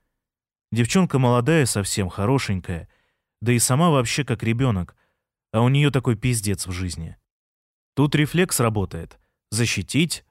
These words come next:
обогреть, пожалеть. В лоб, блядь, поцеловать. Моя сестра давно уехала.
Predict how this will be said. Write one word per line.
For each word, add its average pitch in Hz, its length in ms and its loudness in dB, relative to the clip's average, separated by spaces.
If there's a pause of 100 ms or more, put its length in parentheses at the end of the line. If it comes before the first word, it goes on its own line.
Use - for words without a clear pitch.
обогреть, 104 680 -2 (240)
пожалеть. 107 640 -2 (600)
В 98 160 -6
лоб, 127 300 2
блядь, 127 340 0
поцеловать. 123 680 0 (960)
Моя 123 240 2
сестра 156 400 0
давно 143 340 2
уехала. 139 600 -2